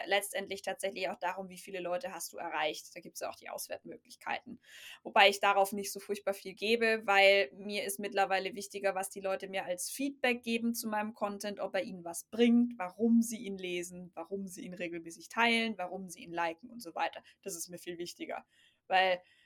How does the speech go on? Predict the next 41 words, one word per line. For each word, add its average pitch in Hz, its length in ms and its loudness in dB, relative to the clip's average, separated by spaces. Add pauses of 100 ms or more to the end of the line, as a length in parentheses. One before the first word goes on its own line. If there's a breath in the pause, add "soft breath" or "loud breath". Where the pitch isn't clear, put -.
(140)
wenn 196 140 6
ich's 208 120 -2
jetzt 202 160 -2
nur 220 100 -2
noch 208 140 0
für - 120 -4
die 196 100 -6
Comments 226 440 0
machen 214 340 -2
würde 202 220 0
oder 196 120 -2
nur 202 120 -6
noch 202 160 -4
für 185 100 -12
die 180 60 -12
Likes 185 340 -2
machen 185 280 -8
würde, 175 220 -8
dann 175 160 -10
ist 175 140 -8
es - 60 -12
genauso 220 400 2
wie 208 60 -2
auf 202 100 -6
Instagram 220 460 -4
auch, 226 320 2
dann 196 240 -6
verlierst 202 340 -6
du 175 40 -18
den 170 140 -16
Spaß 202 440 0
und - 80 -14
es 185 120 -8
ist - 120 -10
halt - 140 -14
nicht - 140 -20
mehr - 100 -14
ehrlich, - 280 -12
was - 100 -16
du - 80 -20
machst. - 300 -18